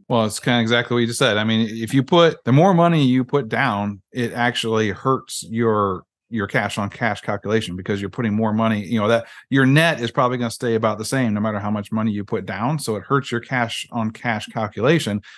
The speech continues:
However, because you're putting down so much more, typically your mortgage is gonna be less or even zero if you pay all cash for the property.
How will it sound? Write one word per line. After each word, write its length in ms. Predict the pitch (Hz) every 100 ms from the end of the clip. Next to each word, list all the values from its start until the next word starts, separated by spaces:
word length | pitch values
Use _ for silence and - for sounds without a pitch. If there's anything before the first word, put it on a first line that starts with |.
| _
However, 400 | 107 156 170 131
because 360 | 127 120 147 139
you're 100 | 123
putting 320 | 139 127 107
down 380 | 117 143 156 131
so 160 | 123
much 200 | 113 104
more, 340 | 113 110 107 101
typically 460 | - 170 - 123 113
your 140 | 101
mortgage 400 | 107 135 131 101
is 100 | 95
gonna 180 | 98 95
be 120 | 95
less 340 | 92 98 117
or 180 | - 101
even 220 | 113 107
zero 260 | 95 117 135
if 80 | 101
you 60 |
pay 140 | 101 107
all 120 | 101
cash 280 | - 110 107
for 60 |
the 60 | 101
property. 400 | 131 139 107 107